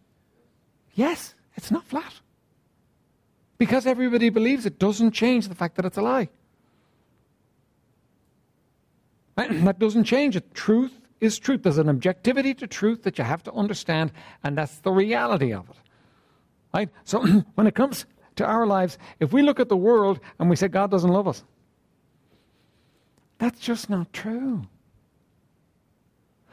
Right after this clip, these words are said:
That's not true 'cause he tells us he loves us in his word.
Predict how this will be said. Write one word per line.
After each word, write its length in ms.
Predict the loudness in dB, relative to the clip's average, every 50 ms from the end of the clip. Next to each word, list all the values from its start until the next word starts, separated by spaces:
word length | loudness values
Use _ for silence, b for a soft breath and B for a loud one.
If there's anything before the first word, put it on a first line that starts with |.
| b b -2
That's 220 | -2 -2 0 0
not 160 | 0 0 0
true 160 | -2 -6 -8
'cause 200 | -2 -2 -2 0
he 100 | 0 -2
tells 340 | -4 -4 -4 -4 -4 -4 -4
us 120 | -6 -6 -4
he 100 | -2 -2
loves 260 | -2 -2 -4 -6 -8
us 140 | -8 -6 -6
in 100 | -6 -6
his 180 | -6 -8 -12
word. 300 | -16 -20 -20 -20 -20 _